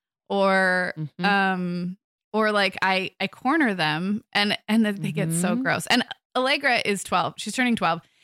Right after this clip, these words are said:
Speaker 1: And she actually has beautiful nails. They grow really long and strong. And so I let her keep her nails kinda long. But after a while, I'm like, "Come on, please." And then she'll
Speaker 2: Yeah.
Speaker 1: just usually ask me to do it. She'll, like, she just, "Can you do it? 'Cause I'll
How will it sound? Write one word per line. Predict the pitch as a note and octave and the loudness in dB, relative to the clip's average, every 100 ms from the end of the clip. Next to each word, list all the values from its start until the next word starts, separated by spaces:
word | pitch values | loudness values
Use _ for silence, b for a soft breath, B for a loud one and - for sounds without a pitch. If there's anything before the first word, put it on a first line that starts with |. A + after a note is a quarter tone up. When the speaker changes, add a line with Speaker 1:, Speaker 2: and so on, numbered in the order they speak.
| b | b
Speaker 1:
And | G#3 | -4
she | - B3 A#3 | 0 0 2
actually | G#3+ - G#3+ | 0 0 -2
has | F#3 | -2
beautiful | E3+ - G#3 G#3 E3+ | -6 -4 -2 -2 -4
nails. | E3 D3 D#3 | -4 -2 -4
They | F3+ | -6
grow | F3 F#3 G3+ | -2 0 2
really | G3 E3+ | 2 0
long | F3 F3 F3+ | 2 2 2
and | E3 E3 | -2 -4
strong. | - A3+ A3+ | -2 0 2
And | G3+ G#3+ | 0 -2
so | - | -2
I | E4+ | 0
let | D#4+ A#3 | 0 0
her | G#3+ G3+ | -2 -6
keep | - G3 | -10 -8
her | F#3+ | -4
nails | F3 E3+ - | -2 -2 -4
kinda | F3+ E3+ | -4 -2
long. | D#3+ D#3+ F3 | 0 0 0
But | F#3 - - | -2 -2 -6
after | A3 - | -4 -4
a | G#3 | -2
while, | G#3 G3 | 0 0
I'm | F#3+ | -2
like, | F3+ - | -4 -8
"Come | A#3 G#3 | -6 -4
on, | F3 | -4
please." | - - B3+ B3+ A#3+ A3 | -6 -8 -4 -2 -2 -2
And | - G#3+ | 2 4
then | G#3+ | 4
she'll | G#3+ B3 | 4 2
Speaker 2:
Yeah. | |
Speaker 1:
just | B3+ F#4 | 2 2
usually | C4+ C#4 C4+ | 0 2 2
ask | D#3+ G3+ - | 0 -2 -4
me | F#3 | -8
to | G2+ | -6
do | F2 | -6
it. | - | -4
She'll, | C4+ | -4
like, | C4+ A#3+ | -4 -4
she | - | -8
just, | D4 - | -10 -6
"Can | D#4+ C4 | 2 4
you | G#3+ | 4
do | G3+ G#3 | 4 2
it? | G3+ G3+ - | 2 0 -2
'Cause | G#3+ | -2
I'll | G#3 G#3+ G3+ | 2 2 0